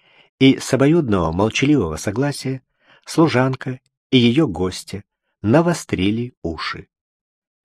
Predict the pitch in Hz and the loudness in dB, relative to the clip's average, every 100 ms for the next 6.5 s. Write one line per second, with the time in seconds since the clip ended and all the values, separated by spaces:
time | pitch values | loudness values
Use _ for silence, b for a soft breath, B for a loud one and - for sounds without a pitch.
0 | _ _ _ - 117 - 120 131 123 131 | _ _ _ -2 -2 0 0 0 -2 -4
1 | 131 120 113 113 117 127 120 110 98 107 | 0 2 2 2 0 0 0 -2 0 0
2 | 107 - 95 113 117 107 95 82 76 - | -2 -8 -4 0 2 2 0 -4 -8 -12
3 | _ _ _ _ _ _ - 113 104 120 | _ _ _ _ _ _ 0 2 4 4
4 | 120 - 123 131 - 139 143 - 117 110 | 2 0 0 0 -2 -2 -2 -2 0 0
5 | 92 101 98 - 131 143 - - - 123 | 2 0 -2 -4 -6 -6 -6 -8 -6 -4
6 | - - 80 80 80 | -4 -4 -4 -4 -10